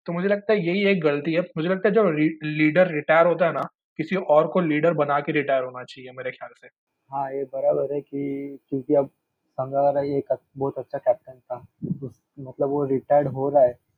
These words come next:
Speaker 2: तो उसके, उसके बर-, उसके लायक में उसके बराबर कोई है कि नहीं वो देखना चाहिए था कि हाँ,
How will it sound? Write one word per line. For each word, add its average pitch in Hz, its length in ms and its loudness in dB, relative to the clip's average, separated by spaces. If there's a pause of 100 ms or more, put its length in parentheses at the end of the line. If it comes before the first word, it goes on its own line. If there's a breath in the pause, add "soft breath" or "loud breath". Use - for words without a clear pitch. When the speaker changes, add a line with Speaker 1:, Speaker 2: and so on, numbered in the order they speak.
(140)
Speaker 2:
तो 139 160 0
उसके, 156 680 -2
उसके - 680 -8
बर-, 135 440 -2
उसके 151 300 -2
लायक 143 220 0
में 156 80 -14
उसके 147 220 -6
बराबर 139 560 0 (100)
कोई 143 300 -4
है 143 160 0
कि 147 180 -10
नहीं 147 120 -8
वो 147 120 -2
देखना 139 320 -4
चाहिए 131 320 -6
था 127 140 -8
कि 127 220 -14
हाँ, 127 180 -10